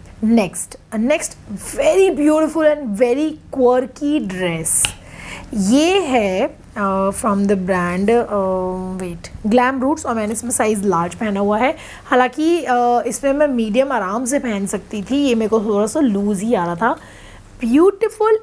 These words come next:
indigo में look at the print, पूरी ही dress पर fish का print हो रखा है। यहाँ पे बहुत सारे gathers है, Round neck के साथ एक V का हल्का सा cut है और नीचे बहुत amazing gathers के साथ घेरा है।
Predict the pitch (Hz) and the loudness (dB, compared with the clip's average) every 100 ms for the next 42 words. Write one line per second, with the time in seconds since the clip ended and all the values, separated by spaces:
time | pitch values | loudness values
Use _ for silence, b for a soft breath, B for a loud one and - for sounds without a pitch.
0 | 269 254 247 240 302 339 294 226 233 330 | 0 -2 -2 2 2 0 -2 0 0 0
1 | 349 269 349 - 214 190 202 269 - - | 0 0 0 -2 -4 -4 -4 -8 -6 0
2 | 320 208 - B B B B - - 330 | 0 0 -8 B B B B -8 0 2
3 | 359 370 381 427 277 269 269 - 269 285 | 4 2 2 0 2 0 0 -2 0 0
4 | 349 - - 320 320 - - - 311 294 | -2 -6 0 0 -2 -10 -12 -4 0 0
5 | 294 262 240 262 254 240 240 269 277 277 | -2 -2 -4 -2 -2 -2 -2 -2 0 2
6 | 233 220 196 208 - 311 - 254 233 214 | 2 0 -4 -6 0 0 0 0 0 0
7 | 190 202 214 247 226 208 233 262 240 - | -2 -2 0 0 2 2 2 0 -2 -2
8 | 254 247 233 208 208 196 226 196 208 247 | 0 2 2 0 -4 -2 -2 -2 -4 -6
9 | - 208 180 - 269 339 B B B - | -8 -10 -8 -2 0 0 B B B -2
10 | 226 233 240 320 220 - 240 262 311 302 | 2 4 2 0 -4 -6 -6 -2 0 0
11 | 277 254 269 285 220 202 233 233 247 254 | -2 0 0 0 0 2 0 0 -4 -4
12 | 208 233 208 214 233 269 | -2 -2 -2 -2 -2 -2